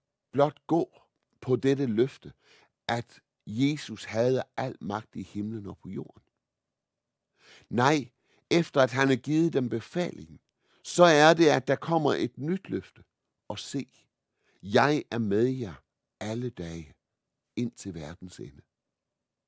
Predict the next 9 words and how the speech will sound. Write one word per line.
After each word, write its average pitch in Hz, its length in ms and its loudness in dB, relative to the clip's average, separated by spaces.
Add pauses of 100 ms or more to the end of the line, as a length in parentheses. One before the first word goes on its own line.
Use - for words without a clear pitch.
(2250)
Det 127 100 2
er 120 40 4
bymuren. 107 640 -6 (760)
Det 135 160 6
er 135 40 4
muren 135 640 -2
omkring 110 560 -6
Guds 117 320 -10
folk. - 420 -20